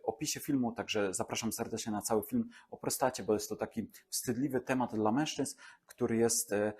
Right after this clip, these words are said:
nie za często poruszany, jest jeszcze tematem tabu, a jednak od tego czterdziestego roku życia należy badać sobie tą prostatę. Ja mam trzydzieści dziewięć lat, już jestem także po,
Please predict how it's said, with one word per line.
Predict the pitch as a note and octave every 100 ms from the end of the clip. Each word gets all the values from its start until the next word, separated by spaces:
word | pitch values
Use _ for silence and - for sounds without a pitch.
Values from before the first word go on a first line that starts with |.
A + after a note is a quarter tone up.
| - -
nie | A2 B2 D#3+
za | D#3
często | - C#3 - B2+
poruszany, | B2+ A#2 - A#2+ G#2+
jest | G2+ - -
jeszcze | A2 A2 - A2
tematem | - A#2+ C3 B2
tabu, | A#2 C3+ A#2 A#2 - - - A2+
a | A2+
jednak | A#2 A2+ A2 -
od | A#2+ - -
tego | G#2 G#2+ G#2 G#2 - G2+
czterdziestego | - G2+ A2 - F2+ G#2+
roku | G#2 A2+ G#2
życia | G#2+ -
należy | G2 G2+ A2+ A#2+ A2+ G#2+ - - -
badać | G#2 F#2 A2 A2 G#2
sobie | - G2+ F#2+
tą | - F#2+
prostatę. | F#2+ A2+ - A#2 G#2+ - - -
Ja | G#2+ A#2 A2
mam | G#2+ G#2
trzydzieści | G#2 A2 A#2 -
dziewięć | G2+ G#2 G2+
lat, | G#2+ G#2+
już | G2+ G2 -
jestem | G2+ G#2 F#2+
także | A#2 A#2+ G#2
po, | -